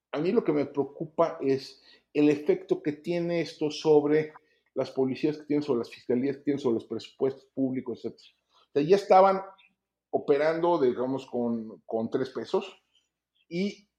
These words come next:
con las restricciones presupuestales que se vienen para adelante, van a, o sea, cual-, los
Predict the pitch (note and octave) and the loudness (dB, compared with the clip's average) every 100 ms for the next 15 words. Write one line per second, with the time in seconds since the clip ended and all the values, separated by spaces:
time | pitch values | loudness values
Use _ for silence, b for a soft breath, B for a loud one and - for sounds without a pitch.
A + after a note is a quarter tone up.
0 | _ C#3+ C#3 C3 C#3 C#3 - F3 F3 - | _ 0 2 0 -2 -4 -2 -2 -2 -8
1 | - - C#3+ C#3+ B2+ C3 C#3 C3+ A2 A2+ | -8 -2 -2 -2 -4 -4 -4 -4 -4 -4
2 | A#2 A#2+ D3+ D3 _ G#2 B2 B2 B2 B2 | -6 -6 -10 -10 _ -8 -4 -2 -4 -6
3 | - G#2+ G#2 G2+ - b b _ B2+ B2+ | -8 -6 -6 -8 -12 b b _ -2 2
4 | C#3+ C#3+ - | 4 4 2